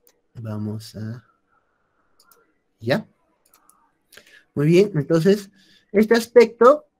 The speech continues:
eh, bueno, ya lo expliqué. Ah, ya, tengo que quitar esto, disculpen. Voy a quitar esto.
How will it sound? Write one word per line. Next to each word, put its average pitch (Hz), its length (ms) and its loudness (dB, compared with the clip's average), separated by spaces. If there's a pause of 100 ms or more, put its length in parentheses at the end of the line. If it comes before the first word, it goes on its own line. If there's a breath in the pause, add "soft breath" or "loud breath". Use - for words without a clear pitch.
(240)
eh, 156 440 -2
bueno, 156 240 -2
ya 165 140 -2
lo 190 80 0
expliqué. 185 560 -6 (440)
Ah, 107 80 -14
ya, 95 260 -16 (200)
tengo 120 200 -14
que 127 60 -16
quitar 110 340 -10
esto, 123 280 -14
disculpen. 110 720 -12 (1400)
Voy 113 140 -14
a 110 40 -16
quitar 107 360 -16
esto. 135 600 -16